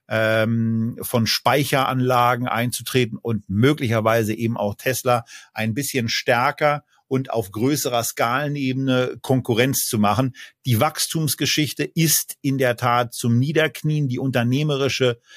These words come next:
Leistung auch. Dass dabei ein paar Timings sehr, sehr regelmäßig, äh, gerissen werden, ist sicherlich kritisch. Äh, wesentlich kritischer empfinde ich den Umgang von Elon Musk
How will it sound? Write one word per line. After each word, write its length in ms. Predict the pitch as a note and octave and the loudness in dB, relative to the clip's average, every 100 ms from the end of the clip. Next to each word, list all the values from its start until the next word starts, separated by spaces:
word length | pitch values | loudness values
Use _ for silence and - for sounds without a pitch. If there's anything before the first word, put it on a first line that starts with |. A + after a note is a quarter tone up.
| - _ | -20 _
Leistung 540 | A2 A#2 B2+ - A#2+ | 2 2 2 2 2
auch. 480 | - A2+ D3 C#3+ - _ _ - _ _ - | 4 6 6 4 -10 _ _ -20 _ _ -10
Dass 320 | B2 A2 B2+ - | -6 -2 -2 0
dabei 520 | C3+ A#2+ A#2+ A#2+ - _ - | 2 4 2 0 -4 _ -6
ein 120 | D#3+ | -4
paar 240 | A2+ F#2 | 0 -2
Timings 640 | - G#2+ A2 A2 G#2 G2+ - | -2 -2 0 2 2 0 -4
sehr, 340 | A#2 B2 C#3+ | -4 0 2
sehr 180 | A#2+ G#2+ | 4 4
regelmäßig, 1000 | C3 C#3+ C3 B2+ B2+ A#2+ B2 A2+ - - | 4 4 2 4 2 2 2 0 -4 -8
äh, 140 | A2 | -6
gerissen 420 | G#2 A#2 D3+ C3+ | -2 0 0 4
werden, 360 | B2+ B2+ B2+ A2+ - _ | 4 4 2 -4 -14 _
ist 140 | B2 A#2+ | -2 0
sicherlich 440 | A#2 A#2+ G#2+ G2+ | 2 2 2 -2
kritisch. 540 | - D3 C#3+ B2+ - _ - _ _ | -2 0 2 0 -4 _ -20 _ _
Äh, 480 | - A#2 A#2 A2+ A2 - | -2 2 4 4 2 2
wesentlich 420 | A#2 C3+ B2+ A2+ | 2 4 2 -2
kritischer 380 | - B2 G#2 A#2+ | 0 -2 2 0
empfinde 360 | A2 B2+ A#2+ | 2 2 2
ich 360 | A#2+ D3+ B2 - | 2 -2 -2 0
den 260 | B2 A#2 B2 | 4 4 2
Umgang 760 | - C#3+ D3 C#3 C3 B2+ B2+ | 2 4 4 4 2 2 -2
von 320 | - B2+ A#2+ | 0 2 2
Elon 300 | A#2+ B2 A2+ | 0 2 4
Musk 420 | A2+ A#2+ A#2+ - | 4 4 2 -6